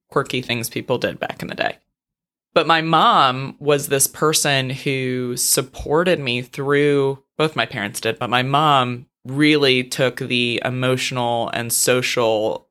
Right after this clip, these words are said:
aspect of parenting in this situation. She got up at five in the morning to give me, maybe even earlier, to give me medication so that hopefully I could sleep off some of the effects before we went to school.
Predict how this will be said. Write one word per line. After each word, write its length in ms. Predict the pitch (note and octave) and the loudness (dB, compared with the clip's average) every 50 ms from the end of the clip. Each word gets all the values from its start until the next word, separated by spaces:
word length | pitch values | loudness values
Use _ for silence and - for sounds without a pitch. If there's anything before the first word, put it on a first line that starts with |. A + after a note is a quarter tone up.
| _ _ | _ _
aspect 600 | - G#2+ A2 - - - - G#2+ G#2 A2+ - - - | -2 -2 -2 -2 -4 -6 -4 -4 -6 -6 -6 -10 -8
of 200 | - A2+ G#2+ - | -8 -8 -8 -10
parenting 600 | - - A2+ G#2 D2+ - - - - - - - - | -10 -8 -8 -8 -8 -10 -12 -12 -12 -12 -12 -8 -8
in 160 | - B2 B2 | -6 -6 -6
this 160 | G#2+ C3 - | -6 -8 -6
situation. 760 | - - - - - - - - - - - - - - C#3+ - - - - - - | -6 -6 -6 -8 -8 -8 -8 -8 -6 -6 -6 -8 -8 -12 -14 -16 -18 -18 -18 -14 -8
She 300 | - - - D#3+ D#3+ D3+ | -4 0 2 4 4 4
got 280 | - D3 B2 A#2 A2+ A2+ | 4 4 4 4 4 2
up 220 | A2 A2+ - - - - | 0 -2 -6 -6 -2 -2
at 280 | A#2+ A#2+ G#2+ G2 - _ _ _ _ _ _ _ | -2 -2 -2 -6 -12 _ _ _ _ _ _ _
five 240 | C#3 A#2+ A2+ A2 A#2+ | 2 2 2 0 -2
in 100 | A#2 A2 | -4 -6
the 60 | A2 | -6
morning 640 | A2+ G#2+ G#2+ G#2 G#2 G#2+ G#2+ G#2+ G#2 G#2+ A2+ C3 - _ _ _ _ _ _ - | -6 -6 -8 -8 -6 -6 -6 -6 -8 -10 -14 -16 -18 _ _ _ _ _ _ -10
to 80 | - C3 | -8 -2
give 260 | - C3 B2 A2+ - | 0 0 0 0 -2
me, 380 | B2+ A#2+ A#2 A2+ A2 A2 - - | -4 -4 -2 -2 -4 -4 -6 -8
maybe 220 | - A2+ G#2 G#2+ G#2 | -8 -6 -4 -4 -6
even 240 | G2+ G#2 G#2+ G2+ | -6 -6 -8 -10
earlier, 440 | - - - - - A2+ A#2 A#2+ - - - - - - - | -8 -8 -6 -4 -4 -2 -4 -4 -6 -8 -12 -16 -16 -12 -6
to 100 | - F3+ | -4 0
give 200 | D3+ F3+ F3 D#3+ | 2 2 2 4
me 180 | E3 D#3+ C#3+ C#3 | 2 2 0 2
medication 720 | C#3+ C#3 C3 A#2+ - - C3+ C3 B2+ - B2+ B2 A#2+ A#2 | 2 0 0 0 0 0 0 0 2 2 0 -2 -2 0
so 100 | - B2 | 0 2
that 120 | A#2 A#2 B2 | 0 0 0
hopefully 420 | C3 A#2 G#2+ - - B2+ B2+ A#2 | -2 -4 -4 -4 -2 -2 0 0
I 80 | A2 A2+ | 0 -2
could 140 | - A2+ | -4 -6
sleep 300 | - - - B2+ B2 - | -8 -8 -6 -6 -6 -6
off 160 | A2 G2 - - | -6 -6 -6 -6
some 180 | - A2+ A2 | -6 -6 -6
of 60 | G#2+ | -6
the 80 | - - | -6 -8
effects 420 | C3 - - - - - - - | -8 -6 -8 -8 -8 -8 -10 -12
before 360 | - - - - - - G2+ G2 | -10 -10 -10 -10 -10 -10 -10 -10
we 80 | D#2+ | -10
went 220 | C2 C#2 C#2 - - | -12 -12 -12 -12 -12
to 120 | - - | -8 -4
school. 440 | - - - - - - - - - | -4 -4 -4 -4 -6 -8 -8 -8 -10